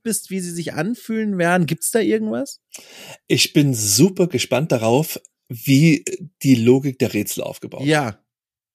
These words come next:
Speaker 2: Denn, also gerade die, die neunziger Jahre LucasArts Adventure, die waren ja sehr berühmt dafür,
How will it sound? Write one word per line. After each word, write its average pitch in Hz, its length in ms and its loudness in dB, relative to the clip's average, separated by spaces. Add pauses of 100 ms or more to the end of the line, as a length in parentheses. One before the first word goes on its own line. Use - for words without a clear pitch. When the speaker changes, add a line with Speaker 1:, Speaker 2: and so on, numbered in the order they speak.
(120)
Speaker 2:
Denn, 139 600 0
also 139 200 -4
gerade 180 420 -2
die, 156 600 -2
die 143 680 0
neunziger 147 600 2
Jahre 139 300 4
LucasArts 135 760 0
Adventure, 123 420 -2
die 113 180 -2
waren 127 220 0
ja 123 320 0
sehr 127 460 4
berühmt 160 340 -2
dafür, 156 460 -4